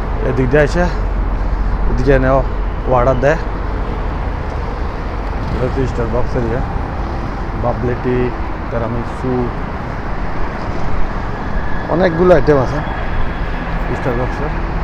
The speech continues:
আর আমি তো আর Starbucks-এ আসি না, আমি আছি হাইওয়ে রাস্তায়।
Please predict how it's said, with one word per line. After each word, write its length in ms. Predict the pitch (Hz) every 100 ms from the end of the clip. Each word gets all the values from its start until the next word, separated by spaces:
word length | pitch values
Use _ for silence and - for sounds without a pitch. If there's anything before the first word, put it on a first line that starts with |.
| - - - - - - - - - - - - - - - - - -
আর 120 | 135
আমি 140 | 143 147
তো 100 | 160
আর 100 | 156
Starbucks-এ 500 | 143 - 160 143 170
আসি 220 | 147 175
না, 140 | 185 143 - - - - - - - - - - - - - - - - - - - - - - - - - - - - - - - - - - - - - 143 139 135 - - - - - - - - - -
আমি 160 | - 139
আছি 280 | 139 - 170 180 - - - - - - 123
হাইওয়ে 220 | 127 131 131
রাস্তায়। 400 | 135 - 147